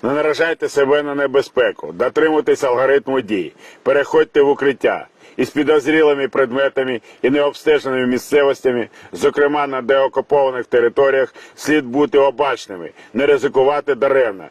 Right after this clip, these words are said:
довіряйте небезпечну справу фахівцям. Інформація теж зброя і може спричиняти загрозу, небезпеку, паніку. Використовуйте її грамотно і доцільно. Ми ще раз довели, що є мудрою і незламною нацією,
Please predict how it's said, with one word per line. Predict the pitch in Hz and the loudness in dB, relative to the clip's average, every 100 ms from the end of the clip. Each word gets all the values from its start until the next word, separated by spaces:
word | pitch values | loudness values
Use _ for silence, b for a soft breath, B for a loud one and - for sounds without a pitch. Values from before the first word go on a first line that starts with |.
| B B | B B
довіряйте | 101 139 147 151 147 139 | -2 2 4 2 -2 -4
небезпечну | 135 127 127 147 139 - 113 | -2 0 0 0 0 -2 -8
справу | - 139 143 135 | -4 -2 0 -2
фахівцям. | - 127 123 110 113 98 78 _ _ B B | -2 -4 -2 -2 -2 -2 -4 _ _ B B
Інформація | 117 113 147 156 151 - 139 | -4 -2 0 0 -2 -2 -2
теж | - 147 135 | 2 0 0
зброя | 113 143 135 107 78 80 | 0 2 2 0 -6 -2
і | 120 | 0
може | 147 143 143 | 2 0 -2
спричиняти | - 127 139 139 139 131 | -4 -4 -2 -2 -2 -2
загрозу, | 117 139 135 135 113 85 - B B | 0 0 2 2 0 -6 -18 B B
небезпеку, | 131 127 131 - 143 - 131 - | -2 0 -2 0 -2 0 -4 -2
паніку. | 127 117 95 - 67 - B 101 | -2 -2 -6 -14 -16 -18 B -4
Використовуйте | 127 143 143 - 151 143 135 139 | 0 2 0 2 4 4 2 2
її | 139 | 2
грамотно | 123 143 143 139 127 | 2 -2 -2 -6 -4
і | 131 | -2
доцільно. | 127 127 - 117 85 71 - B B | 0 -2 0 -2 -2 -8 -20 B B
Ми | 120 147 | 0 0
ще | - 151 | 2 0
раз | 147 131 | 0 2
довели, | 143 139 135 117 82 - B | 4 4 4 2 -2 -10 B
що | - 143 | -4 0
є | 147 151 | 2 2
мудрою | 143 151 143 139 139 | 2 2 4 4 4
і | |
незламною | 135 110 139 139 135 135 | 2 0 0 -2 -2 -2
нацією, | 135 120 - 87 76 | -2 -4 -6 -14 -14